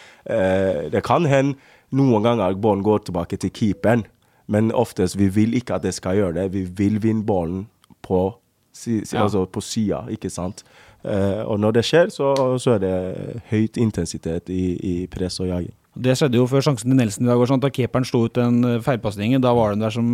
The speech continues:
Speaker 2: veps, og så endte vi en hundre prosent sjanse.
Speaker 1: Mm.
Speaker 2: Og så er det litt nye som, eh, som Johansson, han, det er jo fire tre tre, sant?
Speaker 1: Mm.
Speaker 2: Men du ser jo det, Petter, at det er Ulrik Yttergård Jensen eller Mikkel Seid som spiller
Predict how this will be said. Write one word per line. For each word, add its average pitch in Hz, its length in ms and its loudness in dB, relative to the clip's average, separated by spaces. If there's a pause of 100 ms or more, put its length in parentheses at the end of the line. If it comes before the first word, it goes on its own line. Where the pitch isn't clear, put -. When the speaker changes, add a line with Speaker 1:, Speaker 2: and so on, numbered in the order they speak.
Speaker 2:
veps, 139 260 0
og 120 80 -6
så 120 140 0 (240)
endte 117 240 -2
vi 104 80 0
en 110 80 2 (260)
hundre 120 220 2
prosent 104 240 -2
sjanse. 110 340 0
Speaker 1:
Mm. - 220 -16 (240)
Speaker 2:
Og 123 80 -2
så 208 80 6
er 185 80 4
det 185 80 4
litt 190 180 0
nye 151 220 4
som, 160 240 4
eh, 151 500 6
som 147 240 2
Johansson, 135 400 4
han, 143 240 4
det 127 140 4
er - 20 6
jo 147 80 2
fire 131 240 2
tre 110 160 0
tre, 143 240 2
sant? 185 300 2
Speaker 1:
Mm. - 80 -2
Speaker 2:
Men 147 180 4
du 151 80 4
ser 131 180 2
jo 143 60 2
det, 139 140 2
Petter, 143 240 4
at - 100 -6
det 123 140 4
er 120 120 2 (200)
Ulrik 156 260 2
Yttergård 135 300 2
Jensen 104 240 -2 (100)
eller 123 240 2
Mikkel 131 240 -2
Seid 143 240 0
som 156 80 -4
spiller 147 160 0